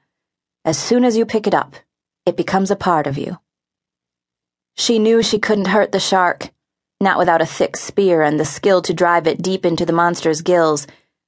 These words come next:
but it wasn't expecting her to fight back at all. Sharks never expected that. If she could slash it on the nose a few times before it bit her, it might decide she wasn't worth the effort.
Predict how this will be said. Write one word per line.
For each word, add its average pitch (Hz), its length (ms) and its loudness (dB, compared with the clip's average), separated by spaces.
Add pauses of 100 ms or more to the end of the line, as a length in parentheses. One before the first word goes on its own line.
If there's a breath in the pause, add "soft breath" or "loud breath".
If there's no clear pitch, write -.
(160)
but 220 100 2
it 277 140 4
wasn't 277 280 4
expecting 233 540 0
her 214 160 2
to 202 80 0
fight 226 300 2
back 196 240 2
at 180 80 2
all. 185 340 2 (380 loud breath)
Sharks - 500 -2
never 196 380 0
expected 151 500 -6
that. 147 320 -4 (640)
If 208 100 0
she 285 220 -4
could 285 180 0
slash 262 460 0
it 214 80 -2
on 208 120 0
the 196 200 -2
nose 202 180 -2
a 175 60 -4
few 185 160 -4
times 165 340 -4
before 170 380 -4
it 170 100 -8
bit 190 160 -2
her, 156 300 -8 (520)
it 190 140 -6
might 226 240 -4
decide 180 400 -6
she - 180 -8
wasn't 208 360 -4
worth 190 260 -6
the 220 160 -4
effort. 156 480 -10